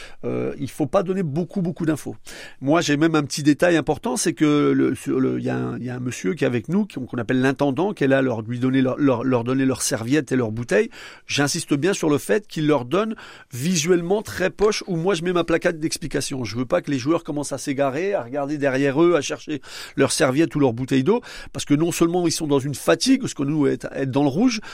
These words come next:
parfois ils sont dans le rouge, ils sont moins attentifs, donc visuellement, j'ai, j'aimerais qu'ils regardent devant. Donc ça, c'est un petit détail important.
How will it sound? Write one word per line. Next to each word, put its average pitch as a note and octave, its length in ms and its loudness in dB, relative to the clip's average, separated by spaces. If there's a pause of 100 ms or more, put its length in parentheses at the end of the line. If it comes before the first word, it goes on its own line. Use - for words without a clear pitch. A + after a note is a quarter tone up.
(200)
parfois F#3 340 0
ils F3 40 2
sont E3 160 -2
dans D3+ 80 2
le D3+ 80 2
rouge, C4 360 2 (300)
ils C3+ 60 -8
sont D3+ 180 0
moins F#3 220 4
attentifs, G3+ 520 -2
donc D#3+ 160 2
visuellement, F3+ 580 0
j'ai, E3 180 0
j'aimerais D#3 320 -2
qu'ils D3+ 180 -2
regardent C#3 420 -2
devant. B2 300 0
Donc A2+ 200 -6
ça, - 100 -2
c'est - 100 -2
un D3+ 60 0
petit - 160 -6
détail D3 280 2
important. C#3 380 -4